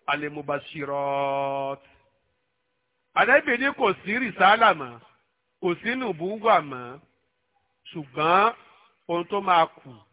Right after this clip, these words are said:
ó ní alimubashirat. In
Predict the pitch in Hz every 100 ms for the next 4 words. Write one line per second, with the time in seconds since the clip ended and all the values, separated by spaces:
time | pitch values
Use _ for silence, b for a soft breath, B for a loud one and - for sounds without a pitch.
0 | _ _ _ 156 156 165 - 143 139 139
1 | 135 139 - - 139 139 135 135 135 135
2 | 135 135 135 _ _ _ _ _ _ _
3 | _ _ _ _ _ _ _ _ _ _
4 | 175 175 175